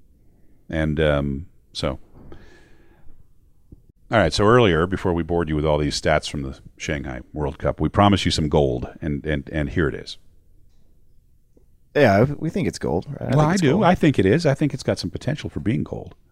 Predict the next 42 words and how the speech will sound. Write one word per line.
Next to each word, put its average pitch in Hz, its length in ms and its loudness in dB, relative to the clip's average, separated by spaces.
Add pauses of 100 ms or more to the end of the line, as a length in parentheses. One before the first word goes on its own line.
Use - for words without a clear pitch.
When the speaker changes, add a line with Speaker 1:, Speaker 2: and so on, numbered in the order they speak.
(120)
Speaker 2:
Yeah. - 180 -6 (240)
Speaker 1:
All 110 80 6
right, 78 120 4 (300)
here's 170 200 8
the 135 60 4
deal. 73 260 0 (460)
We 135 140 6
know, 123 260 6
and 95 140 2
Mike, 113 180 4 (320)
more, 123 380 4
more 127 180 4
importantly, 82 340 0
Mike 80 160 2
Schlusser - 360 -2
knows. - 320 -12 (520)
He's 101 200 2
got 92 160 4
a, 76 80 2 (400)
he's 135 120 -4
got - 120 0
a 160 40 -2
problem. 185 320 2
He's 82 100 -2
got 104 120 2
a - 40 -2
case 107 240 0
of 113 60 0
the 98 60 2
yips 80 380 0
when 82 100 -2
it - 80 -12
comes 78 260 -4
to, 80 280 0
uh, 80 220 2 (1040)
when 104 100 2
it 104 80 2
comes 107 220 4
to 117 40 -2
shooting 113 320 4
head-to-head 104 540 4 (260)
finals. 156 520 0